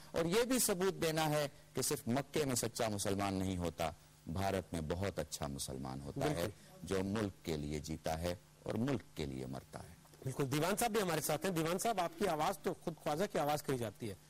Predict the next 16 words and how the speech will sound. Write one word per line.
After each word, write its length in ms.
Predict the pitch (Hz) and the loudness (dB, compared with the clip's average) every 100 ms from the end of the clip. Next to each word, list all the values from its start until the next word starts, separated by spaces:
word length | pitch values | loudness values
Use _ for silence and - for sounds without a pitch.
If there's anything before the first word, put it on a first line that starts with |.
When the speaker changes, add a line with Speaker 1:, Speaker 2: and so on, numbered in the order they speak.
| - - | -20 -10
Speaker 2:
हम 80 | 131 | -2
चाहेंगे 340 | 143 175 220 | 2 2 2
कि 120 | - | 0
आप 180 | 143 147 | 0 0
भी 240 | 160 196 - - - - - | 2 0 0 -8 -20 -12 -2
लोगों 280 | 135 151 170 | 0 2 2
से 200 | - 160 | 2 0
कुछ 240 | - 143 | 0 0
इसी 180 | 151 190 | 0 0
तरह 240 | 165 147 | 0 0
की 160 | 151 131 | 0 -2
अपील 300 | 120 147 170 | 0 0 0
करें, 380 | 165 156 196 147 | 0 0 0 0
जैसी, 240 | 120 - | 0 2
अ, 120 | 143 - - - | 0 -2 -10 -4
अ, 200 | 120 | -4